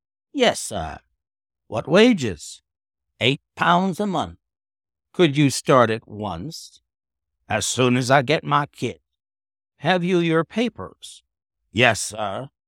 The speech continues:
He took a sheaf of worn and greasy forms from his pocket. Holmes glanced over them and returned them. "You are just the man I want,"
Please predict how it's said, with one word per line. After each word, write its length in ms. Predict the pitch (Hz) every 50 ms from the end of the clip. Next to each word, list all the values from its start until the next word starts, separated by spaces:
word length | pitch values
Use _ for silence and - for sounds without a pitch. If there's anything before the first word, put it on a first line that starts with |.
| _ _ _ _
He 160 | _ - 139
took 200 | 151 - 254 -
a 80 | 240 196
sheaf 440 | - - - - 156 185 180 - -
of 160 | 120 101 92
worn 380 | 98 104 110 135 156 175 185 156
and 200 | 113 101 98 98
greasy 400 | - 139 135 123 - 120 104 95
forms 560 | - _ 175 190 170 110 104 113 123 120 -
from 220 | - - 117 98
his 140 | 95 98 -
pocket. 460 | - _ - - - - - - _ _ _ _ _ _ _ _ _ _ _ _ _ _ _ _
Holmes 440 | - 120 123 127 120 123 120 107 -
glanced 580 | - - 107 110 107 110 107 90 - - _
over 280 | 135 131 117 95 90 92
them 200 | 95 98 98 95
and 140 | 95 95 95
returned 440 | 98 98 - - 104 98 90 82 85
them. 300 | 87 87 87 80 - _ _ _ _ _ _ _ _ _ _ _ _ _ _ _ _ _ _ _
"You 420 | - 85 95 135 208 262 262 165
are 240 | 117 110 104 104 98
just 480 | 92 92 - 208 226 220 - - - -
the 140 | 98 98 98
man 340 | 104 117 156 190 220 196
I 200 | 190 208 208 202
want," 560 | 190 139 101 95 87 78 71 78 - - -